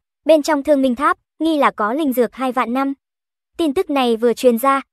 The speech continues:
lập tức bao phủ toàn bộ Thương Châu, thậm chí truyền ra Thương Châu. Thương Châu chỉ có hai ba vị thánh tôn, nhưng bên ngoài Thương Châu cũng không chỉ có hai ba vị thánh tôn. Linh dược hai vạn năm chân quý biết bao, đây chính là vật bắt buộc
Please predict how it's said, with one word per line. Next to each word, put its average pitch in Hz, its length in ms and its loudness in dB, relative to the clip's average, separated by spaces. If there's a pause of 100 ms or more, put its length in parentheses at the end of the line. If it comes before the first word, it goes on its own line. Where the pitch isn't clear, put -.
(140)
lập 277 200 2
tức 392 200 -2
bao 285 160 2
phủ 247 240 0
toàn 220 240 -2
bộ 240 120 4
Thương 277 220 0
Châu, 277 240 2 (220)
thậm 247 200 -2
chí 247 220 -4
truyền 269 240 0
ra 254 180 0
Thương 269 240 -2
Châu. 269 260 -2 (720)
Thương 320 200 0
Châu 294 300 6
chỉ 262 180 -4
có 220 180 0
hai 277 180 -2
ba 254 160 4
vị 226 140 -4
thánh 226 220 -6
tôn, 285 240 6 (240)
nhưng 294 180 0
bên 277 160 6
ngoài 240 160 0
Thương 269 200 -2
Châu 277 240 2
cũng 254 240 -2
không 285 220 2
chỉ 226 160 -6
có 202 200 -2
hai 269 220 -2
ba 247 160 2
vị 226 140 -6
thánh 214 220 -6
tôn. 277 260 2 (640)
Linh 320 200 0
dược 269 240 2
hai 269 180 -2
vạn 233 220 0
năm 262 180 -2
chân 247 220 2
quý 226 200 -4
biết 370 180 -4
bao, 294 240 0 (340)
đây 294 220 6
chính 254 240 -2
là 330 120 4
vật 233 160 0
bắt 359 180 -2
buộc 247 180 4